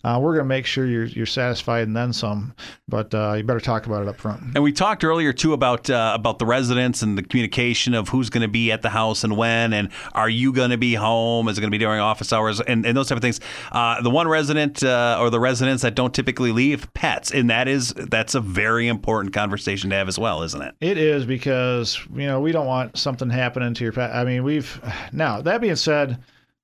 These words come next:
Speaker 1: I know that our guys have, you know, let people's pets out during the day. <laughs>
Speaker 2: Yeah.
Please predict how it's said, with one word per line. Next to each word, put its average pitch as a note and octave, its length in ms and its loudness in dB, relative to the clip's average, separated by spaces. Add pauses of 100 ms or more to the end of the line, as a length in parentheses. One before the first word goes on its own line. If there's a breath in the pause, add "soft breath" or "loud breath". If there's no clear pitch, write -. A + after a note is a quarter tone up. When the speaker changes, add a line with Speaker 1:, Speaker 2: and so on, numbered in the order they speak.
Speaker 1:
I E3 140 0
know G3 220 2
that D3+ 100 4
our D3+ 140 2
guys C#3 360 2
have, A#2+ 600 -2
you B2 100 -4
know, G2 220 -4
let A2 300 -4
people's A#2 300 -4
pets A2+ 300 -2
out F3 240 0
during F3+ 220 2
the F3 80 0
day. E3+ 520 2
<laughs> - 40 -
Speaker 2:
Yeah. B2 180 2